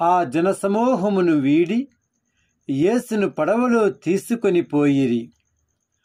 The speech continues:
మరికొన్ని పడవలు ఆయన వెంట వెళ్ళెను. అప్పుడు పెద్ద తుఫాను చెలరేగెను. అలలు పెద్ద ఎత్తున లేచి పడవను చిందరవందర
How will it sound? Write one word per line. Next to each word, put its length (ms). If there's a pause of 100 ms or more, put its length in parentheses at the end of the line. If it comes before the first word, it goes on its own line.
(340)
మరికొన్ని 600
పడవలు 800 (180)
ఆయన 440
వెంట 340
వెళ్ళెను. 600 (1040)
అప్పుడు 400
పెద్ద 400
తుఫాను 600
చెలరేగెను. 880 (920)
అలలు 560 (520)
పెద్ద 260
ఎత్తున 500
లేచి 580 (600)
పడవను 680 (560)
చిందరవందర 840